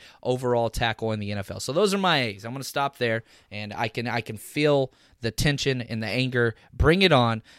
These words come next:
Uh, we are now down to the B category, and we're gonna go, I'm gonna put Jimmy Garoppolo in this category. Um, I love Jimmy Garoppolo. I think that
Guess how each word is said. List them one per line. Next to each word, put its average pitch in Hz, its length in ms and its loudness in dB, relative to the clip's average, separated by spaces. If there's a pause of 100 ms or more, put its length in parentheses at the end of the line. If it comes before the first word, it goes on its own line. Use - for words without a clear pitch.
Uh, 110 260 0
we 131 200 4
are 143 100 6
now 139 300 2
down 180 320 2
to 170 160 0
the 139 100 4
B 143 300 -4
category, 113 640 2
and 98 160 -6
we're 107 100 -4
gonna 131 220 2
go, 139 160 6
I'm 123 160 2
gonna 135 100 -2
put 170 200 2
Jimmy 165 220 0
Garoppolo 185 480 6
in 185 60 -2
this 170 140 -6
category. 135 420 2 (320)
Um, 98 280 -10
I 110 80 -2
love 170 240 8
Jimmy 202 260 2
Garoppolo. 175 460 4 (440)
I 104 100 -2
think 131 200 0
that 123 240 2